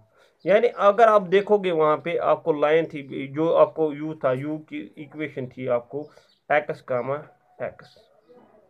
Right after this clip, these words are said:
यानी Y की जगह क्या था यहाँ पे, Y की जगह भी X था, Y की जगह,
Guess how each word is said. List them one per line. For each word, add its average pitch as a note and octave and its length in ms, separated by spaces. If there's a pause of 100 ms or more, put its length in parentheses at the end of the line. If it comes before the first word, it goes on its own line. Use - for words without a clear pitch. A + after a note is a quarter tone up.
(920)
यानी G3 280
Y E3+ 400
की G#3+ 120
जगह F3 300
क्या E3+ 220
था D#3+ 140
यहाँ C#3 220
पे, C3 140
Y C#3 300
की C3+ 120
जगह A#2 240
भी C3 140
X B2+ 340
था, - 200 (640)
Y A#2 240
की A2+ 100
जगह, A2+ 280